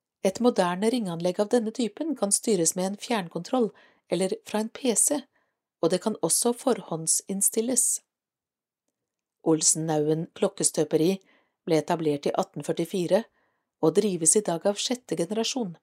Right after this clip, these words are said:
Firmaet er Norges eneste leverandør av automatiske ringanlegg for kirkeklokker. Firmaet er det eneste landet med fagkompetanse på klokker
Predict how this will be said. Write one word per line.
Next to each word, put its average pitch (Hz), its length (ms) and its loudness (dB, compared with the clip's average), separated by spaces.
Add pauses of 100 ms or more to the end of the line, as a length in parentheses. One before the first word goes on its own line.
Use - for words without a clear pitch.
(840)
Firmaet 196 560 0
er 196 120 -2
Norges 196 440 0
eneste 175 520 -2
leverandør 214 600 0 (440)
av 196 200 2
automatiske 190 760 0
ringanlegg 156 560 -4
for 156 160 -2
kirkeklokker. - 760 -4 (1400)
Firmaet 160 560 2 (440)
er 151 80 8
det - 160 2
eneste 160 400 0
landet 151 320 -4
med 175 140 -4
fagkompetanse 165 960 0
på 190 140 0
klokker 185 400 0